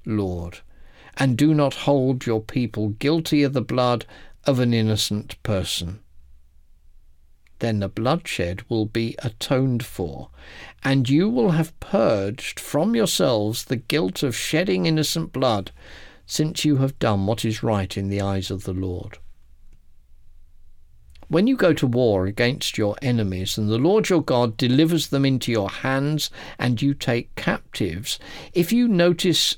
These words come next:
among the captives a beautiful woman and are attracted to her, you may take her as your wife. Bring her into your home, and make her shave her head, trim her nails,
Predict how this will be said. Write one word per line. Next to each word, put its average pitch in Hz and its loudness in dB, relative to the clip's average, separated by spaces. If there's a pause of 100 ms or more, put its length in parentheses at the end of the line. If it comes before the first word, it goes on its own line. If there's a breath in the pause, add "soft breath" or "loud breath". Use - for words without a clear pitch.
(100)
among 151 4
the 147 0
captives - -2 (500 soft breath)
a 139 2
beautiful 135 2
woman 113 0 (240 loud breath)
and 131 0
are 113 2
attracted - -4
to 92 -6
her, 87 -10 (640)
you 160 4
may 160 4
take 185 -2
her 110 -2
as 123 -2
your 139 0
wife. 160 -2 (1000)
Bring 151 2
her 151 4
into 151 4
your 139 4
home, 110 2 (580 loud breath)
and 131 2
make 160 2
her 139 2
shave - 0
her 180 0
head, - -2
trim 185 0
her 175 4
nails, 120 0